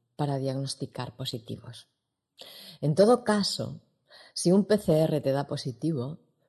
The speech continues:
pide una prueba de contraste, exige una prueba de contraste. Ningún tribunal puede validar un test P C R como positivo si un abogado defiende bien la causa.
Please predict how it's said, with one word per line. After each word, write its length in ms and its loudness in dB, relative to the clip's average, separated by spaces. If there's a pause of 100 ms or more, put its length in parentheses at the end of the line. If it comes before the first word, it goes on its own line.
(160)
pide 340 0
una 260 -6
prueba 240 -4
de 100 -8
contraste, 600 -8 (440)
exige 460 -2
una 180 -6
prueba 220 -8
de 100 -10
contraste. 580 -12 (1300)
Ningún 320 8
tribunal 540 4
puede 220 0
validar 600 -6
un 140 -6
test 180 -4
P 80 -4
C 220 -6
R 160 -8
como 240 -6
positivo 560 -8 (320)
si 520 0 (1040)
un 180 6
abogado 840 4
defiende 480 -4
bien 160 -6
la 120 -8
causa. 400 -10